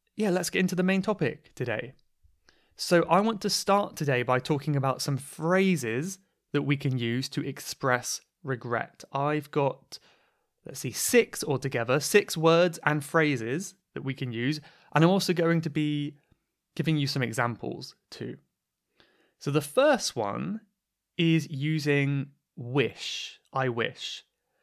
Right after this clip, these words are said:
And a really important thing with I wish is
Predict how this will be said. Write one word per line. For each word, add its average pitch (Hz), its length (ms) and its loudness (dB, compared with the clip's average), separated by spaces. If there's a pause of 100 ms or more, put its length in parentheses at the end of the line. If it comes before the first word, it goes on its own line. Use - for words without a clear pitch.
(380)
And 139 120 0
a 143 120 2
really 196 400 4
important 175 560 2
thing 143 160 2
with 131 180 -2
I 131 160 2
wish 123 480 -2 (640)
is 139 400 0